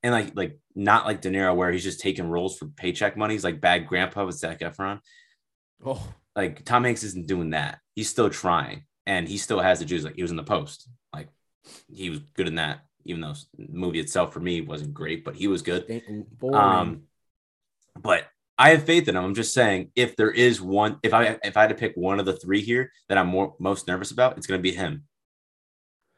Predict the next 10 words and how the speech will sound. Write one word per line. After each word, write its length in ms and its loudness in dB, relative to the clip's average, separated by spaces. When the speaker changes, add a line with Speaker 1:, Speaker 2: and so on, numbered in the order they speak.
Speaker 2:
Ye-, 140 -10
<sighs> 500 -20
okay, 260 -8
I'd 160 -2
be 60 -4
Zemeckis 520 -8
for 140 -18
sure. 280 -12
Uh, 260 8
but 600 2